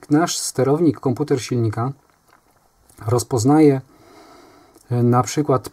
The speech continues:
po włączeniu zapłonu, a przed kręceniem, że czujnik jest wpięty, bądź ewentualnie jest prawidłowy?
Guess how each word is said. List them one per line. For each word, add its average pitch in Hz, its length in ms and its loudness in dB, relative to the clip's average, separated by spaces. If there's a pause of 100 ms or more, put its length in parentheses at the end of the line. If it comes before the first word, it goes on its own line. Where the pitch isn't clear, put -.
po 143 260 4
włączeniu 123 480 2
zapłonu, 139 500 4
a 135 140 0
przed - 320 -4
kręceniem, 147 800 0 (420)
że 120 220 0
czujnik 170 440 0
jest 131 280 -2
wpięty, 131 840 -2
bądź 147 340 2
ewentualnie 123 760 0
jest 131 340 -2
prawidłowy? 131 640 -4